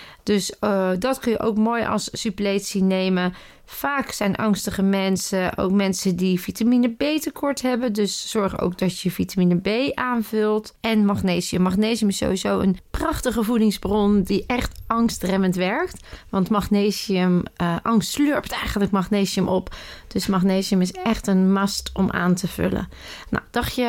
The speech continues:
ik ben, eh, angstig of gestrest, ik neem een lekker bakje koffie. Sowieso niet doen. Cafeïne versterkt juist de angst. Daar zijn heel veel onderzoeken naar geweest. Dus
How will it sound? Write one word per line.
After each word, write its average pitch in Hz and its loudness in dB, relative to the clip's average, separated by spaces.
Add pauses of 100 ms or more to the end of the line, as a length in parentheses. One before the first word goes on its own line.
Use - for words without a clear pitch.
(120)
ik 220 -2
ben, 226 4
eh, 214 0
angstig 226 0
of 208 -2
gestrest, 233 -2
ik 208 -2
neem 214 4
een 202 2
lekker 214 0
bakje 202 0
koffie. 294 0 (260)
Sowieso 254 2
niet 202 4
doen. 311 2
Cafeïne 220 2
versterkt 208 -2
juist 185 0
de - -4
angst. 170 2
Daar 180 0
zijn 185 2
heel 190 2
veel 196 -4
onderzoeken 185 0
naar 175 2
geweest. 180 0
Dus 185 0